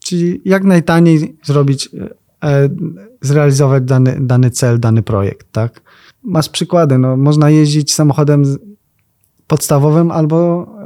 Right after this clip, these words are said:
klasą premium, tak? No, gdzieś się wydaje jakieś pieniądze, tak? Ktoś, by-, żeby jeździł, bo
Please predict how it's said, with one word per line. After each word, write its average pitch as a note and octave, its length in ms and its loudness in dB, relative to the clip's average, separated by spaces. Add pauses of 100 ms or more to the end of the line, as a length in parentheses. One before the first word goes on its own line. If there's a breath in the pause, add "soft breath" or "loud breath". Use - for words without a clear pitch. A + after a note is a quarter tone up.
(120)
klasą E3+ 340 0
premium, B2 440 2
tak? B2+ 300 -6
No, C#3+ 120 0
gdzieś D3 180 0
się F3+ 160 -2
wydaje E3 340 2
jakieś C3+ 300 0
pieniądze, A2+ 480 0
tak? C3+ 240 -4
Ktoś, - 320 -4
by-, D3+ 140 -4
żeby D3+ 220 2
jeździł, B2+ 320 2
bo D3 260 0